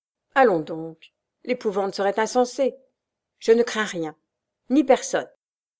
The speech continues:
En sortant de l'hôtel de la rue Murillo,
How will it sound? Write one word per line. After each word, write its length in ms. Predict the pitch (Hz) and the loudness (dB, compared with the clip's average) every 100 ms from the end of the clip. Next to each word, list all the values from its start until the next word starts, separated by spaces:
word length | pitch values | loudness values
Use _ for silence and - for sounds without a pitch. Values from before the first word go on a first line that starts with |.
| _ _ _ _ _ _ _ _ _ _ _ _ _ _ _ _ _ _ _ _ | _ _ _ _ _ _ _ _ _ _ _ _ _ _ _ _ _ _ _ _
En 60 | - | -10
sortant 340 | - 226 330 | -8 -6 -2
de 100 | 294 | -2
l'hôtel 420 | 180 170 - 226 208 | -2 -4 -2 -2 0
de 80 | |
la 200 | 180 170 | -2 -2
rue 160 | 175 202 | -2 -4
Murillo, 640 | 196 180 180 202 226 226 | -4 -4 -4 0 0 0